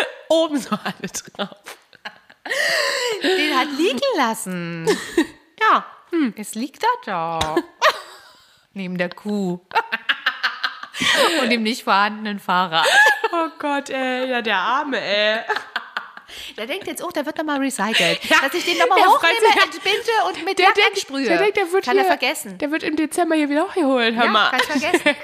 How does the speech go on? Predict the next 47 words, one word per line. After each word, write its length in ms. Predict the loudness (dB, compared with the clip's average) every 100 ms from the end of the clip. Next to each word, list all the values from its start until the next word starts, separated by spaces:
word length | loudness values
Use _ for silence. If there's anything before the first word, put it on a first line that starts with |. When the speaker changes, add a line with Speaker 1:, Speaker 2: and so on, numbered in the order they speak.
| -4
Speaker 2:
Mach 80 | 2 2
ich 80 | 0
Speaker 1:
kommt, 40 |
Speaker 2:
nicht. 340 | -10 -8 -6
Speaker 1:
kommt 300 | -4 -4 -6 -4
wieder 140 | 0
Speaker 2:
In 40 | 2
der 80 | 4
Speaker 1:
rein. 60 | 2
Speaker 2:
Zwischenzeit 440 | 0 -2 -4 -2
haben 140 | -2
so 100 | -4
viele 240 | -4 -2 -2
Hunde 220 | -2 -2
dran 200 | -4 -4
gepinkelt. 580 | -6 -4 -2 -2 -2 -6 -6 2 6 6 4
Speaker 1:
Jetzt, 280 | 0 -2 -4 -8 -4 -2 -2 2
da 160 | 4
hast 160 | 4 0
du 40 |
dann 140 | -2 0
noch 160 | 0
gar 160 | 2 0
keine 260 | -2 -4 0
Nadeln 440 | 4 4 2 0
mehr 100 | 0
dran. 240 | 2 2 0
<laughs> 20 |
Hast 300 | -2 0 -2 -4
du 220 | -6 -6 0 4 4 4 0 -4
nur 120 | -2
noch 100 | -2
dieses 440 | 0 -2 -2 -4 -6
Gestell 580 | -10 -10 -10 -8 -6 -8
von 1000 | _ 0 2 2 2 -2 -4 -2 0 2 0 2
den 80 | 2 0
Ästen. 720 | -4 -4 -4 -4 -6 -4 -4
Speaker 2:
Ist 140 | -2
das 100 | -6
vielleicht 280 | -2 -2 -2
so, 80 | -4
dass 160 | -4 -4
die 120 | 2
Säure 380 | 4 4 4 0
in 60 | 2
der, 120 | 2
Speaker 1:
Alles. 220 | 0 -4